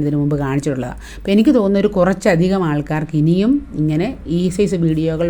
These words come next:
വേണമെന്നാണ് എനിക്ക് മനസ്സിലായത്. അപ്പം ഞാൻ പറഞ്ഞു വന്നത് ആ മോക്ക് അത് ആവശ്യമാണ് തയ്യൽ. അവൾക്ക് അങ്ങനത്തെ ഒരു സിറ്റുവേഷനിലാണ് ആ കുഞ്ഞ്. അതുകൊണ്ടാണ്, ആ, അവൾക്ക് തയ്ക്കേണ്ടി വന്നതും തയ്ക്കാനായിട്ട് താല്പര്യപ്പെട്ട് മുന്നോട്ട് ഇറങ്ങിയതും.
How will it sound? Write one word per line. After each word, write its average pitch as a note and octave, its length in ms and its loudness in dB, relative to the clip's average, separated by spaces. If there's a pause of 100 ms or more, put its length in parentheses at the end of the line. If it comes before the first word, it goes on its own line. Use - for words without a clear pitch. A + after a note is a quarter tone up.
വേണമെന്നാണ് D3+ 680 2
എനിക്ക് F3 200 -2
മനസ്സിലായത്. D#3 480 -2 (440)
അപ്പം G#3 200 2
ഞാൻ A3 100 6 (100)
പറഞ്ഞു A3 260 4
വന്നത് D3+ 220 2 (180)
ആ A3 40 6 (100)
മോക്ക് A3 360 4 (120)
അത് F#3+ 100 4 (200)
ആവശ്യമാണ് E3 520 0
തയ്യൽ. C3 260 2 (380)
അവൾക്ക് F3 260 2
അങ്ങനത്തെ F#3 380 2
ഒരു D#3+ 140 2
സിറ്റുവേഷനിലാണ് D#3 680 2
ആ - 80 -
കുഞ്ഞ്. C3+ 240 2
അതുകൊണ്ടാണ്, D3+ 480 6 (680)
ആ, - 20 0 (600)
അവൾക്ക് D3+ 280 2 (320)
തയ്ക്കേണ്ടി D#3+ 460 4
വന്നതും D3+ 340 4 (200)
തയ്ക്കാനായിട്ട് D#3+ 600 4
താല്പര്യപ്പെട്ട് D#3+ 640 2 (240)
മുന്നോട്ട് D3+ 400 2
ഇറങ്ങിയതും. C3 380 -2